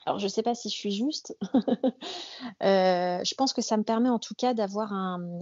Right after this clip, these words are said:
un regard, euh, différent. Euh, moi, j'ai aujourd'hui deux pères. Voilà, j'ai la chance d'avoir deux pères, deux pères complémentaires et deux pères qui m'aiment.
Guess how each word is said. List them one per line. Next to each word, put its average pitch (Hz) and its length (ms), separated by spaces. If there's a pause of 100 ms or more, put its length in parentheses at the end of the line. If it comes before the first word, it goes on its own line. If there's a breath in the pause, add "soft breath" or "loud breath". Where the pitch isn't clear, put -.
un 196 100
regard, 202 540
euh, 180 320 (420)
différent. 202 520 (680 loud breath)
Euh, 165 460
moi, 226 220
j'ai 220 140
aujourd'hui 208 380
deux 208 160
pères. - 380 (500)
Voilà, 180 220 (140)
j'ai 190 140
la 170 100
chance 220 240
d'avoir 175 300
deux 180 160
pères, - 360
deux 190 160
pères 214 240
complémentaires 196 800
et 175 120
deux 175 120
pères - 160
qui - 200
m'aiment. 220 360